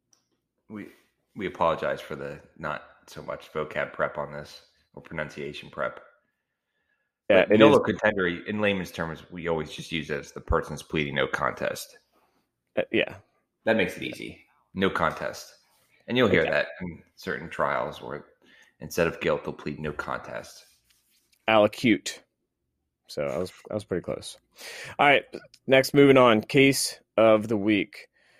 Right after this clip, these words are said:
Speaker 2: Uh, I thought this was pretty appropriate, not only because we're talking about this House Bill three six five three and some of the stuff that's in there, which it'll tie into later,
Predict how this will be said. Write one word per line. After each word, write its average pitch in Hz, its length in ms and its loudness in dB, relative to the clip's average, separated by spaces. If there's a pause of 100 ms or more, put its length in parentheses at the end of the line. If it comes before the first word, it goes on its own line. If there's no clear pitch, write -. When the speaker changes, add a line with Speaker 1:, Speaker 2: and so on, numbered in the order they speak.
(480)
Speaker 2:
Uh, 82 480 2 (180)
I 117 60 -2
thought 175 200 2
this 160 140 -2
was 139 100 -12
pretty 131 260 4
appropriate, 113 600 2
not 110 180 2
only 110 200 2
because 101 340 -2
we're 87 100 -8
talking 98 340 -2
about 90 280 2
this 87 220 -6
House 95 320 0
Bill 95 240 4
three 95 220 -6
six - 220 -6
five 87 260 0
three 131 300 6
and 104 100 2
some 104 100 0
of 98 60 0
the 95 80 -2
stuff 92 180 0
that's 85 180 -8
in 90 120 0
there, 101 380 4
which 85 340 -6
it'll 78 160 -2
tie 87 260 0
into 98 280 0
later, 95 440 4